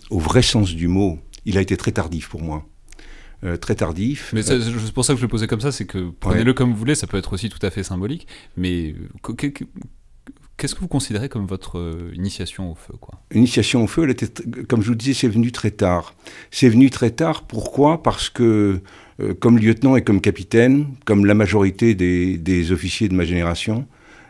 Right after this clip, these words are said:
Speaker 1: euh, nous étions avant tout fixés sur la ligne bleue des Vosges et sur, euh,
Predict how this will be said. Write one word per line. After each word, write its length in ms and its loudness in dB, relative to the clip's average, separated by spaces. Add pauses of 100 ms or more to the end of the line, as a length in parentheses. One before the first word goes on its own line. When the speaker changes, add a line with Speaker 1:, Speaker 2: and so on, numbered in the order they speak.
(100)
Speaker 1:
euh, 580 -2
nous 220 -2
étions 300 0
avant 260 2
tout 160 -2
fixés 640 -2 (120)
sur 200 -6
la 80 0
ligne 180 2
bleue 140 2
des 140 2
Vosges 420 0
et 60 -4
sur, 380 -6
euh, 220 -4